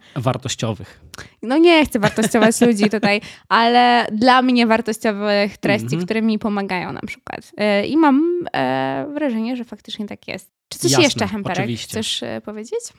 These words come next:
Speaker 1: Y, nie, wydaje mi się, że że chyba, chyba już swoje, em, swoje rzeczy wyczerpałem,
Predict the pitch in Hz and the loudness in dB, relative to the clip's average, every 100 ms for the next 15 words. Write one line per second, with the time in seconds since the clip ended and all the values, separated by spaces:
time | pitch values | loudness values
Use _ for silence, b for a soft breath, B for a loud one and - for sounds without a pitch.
0 | _ _ _ _ 214 240 240 _ _ _ | _ _ _ _ -6 -6 -6 _ _ _
1 | 320 175 131 120 175 185 180 185 180 160 | -2 0 0 -2 -2 0 0 -2 -4 -2
2 | 175 170 147 B B B _ - 151 156 | 0 -2 -6 B B B _ -12 -10 -8
3 | 151 143 131 127 147 135 127 123 - - | -8 -6 -6 -6 -8 -6 -6 -6 -12 -6
4 | 139 131 123 120 120 117 120 117 117 117 | -2 -2 -4 -6 -6 -6 -6 -6 -8 -12
5 | _ _ _ _ _ 135 127 120 131 120 | _ _ _ _ _ -6 -4 -4 -6 -8
6 | 123 123 120 135 135 135 135 | -6 -8 -6 -4 -2 -2 -4